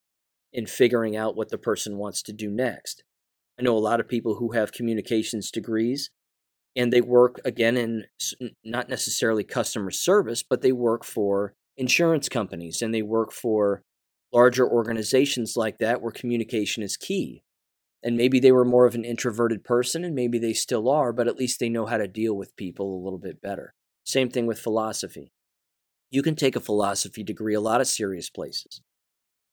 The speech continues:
Uh, you can become a lawyer, you can become a business owner, and it's not that that degree is useless, it certainly isn't. And what you, of course, learn throughout that time is remarkably valuable. So it does depend on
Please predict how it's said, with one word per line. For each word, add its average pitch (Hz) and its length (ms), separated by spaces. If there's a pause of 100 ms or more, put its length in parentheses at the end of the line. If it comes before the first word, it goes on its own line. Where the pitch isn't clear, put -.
(140)
Uh, 101 300
you 113 100
can 110 140
become 104 260
a 101 40
lawyer, 107 420
you 127 120
can 113 140
become 104 300
a 98 40
business 104 480
owner, 110 380 (480)
and 120 100
it's - 200
not 117 240
that 117 160
that 110 180
degree 110 360
is 92 140
useless, 120 600
it - 100
certainly 117 460
isn't. 147 320 (120)
And 113 180
what 117 180
you, 120 140
of 101 100
course, 113 320
learn 117 480 (560)
throughout 110 300
that 104 180
time 107 340
is 101 220
remarkably 110 500
valuable. 95 540
So 87 400 (260)
it - 100
does 190 200
depend 147 420
on 107 360